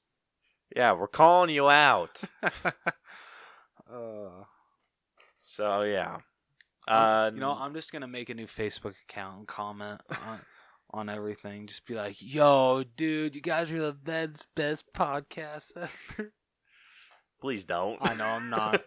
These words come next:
Speaker 1: <laughs>
Speaker 2: I'd feel like such an asshole if I did that. We should make
Speaker 1: Uh,
Speaker 2: Christian do it.
Speaker 1: we should.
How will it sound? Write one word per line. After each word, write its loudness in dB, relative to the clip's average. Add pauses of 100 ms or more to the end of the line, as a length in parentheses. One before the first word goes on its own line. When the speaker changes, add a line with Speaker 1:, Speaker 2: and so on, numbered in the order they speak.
Speaker 1:
<laughs> -4
Speaker 2:
I'd -4
feel -4
like -6
such -8
an -8
asshole -8
if -16
I -10
did -12
that. -14 (920)
We -10
should -4
make -4
Speaker 1:
Uh, -12
Speaker 2:
Christian -12
do -12
it. -18 (640)
Speaker 1:
we -4
should. -2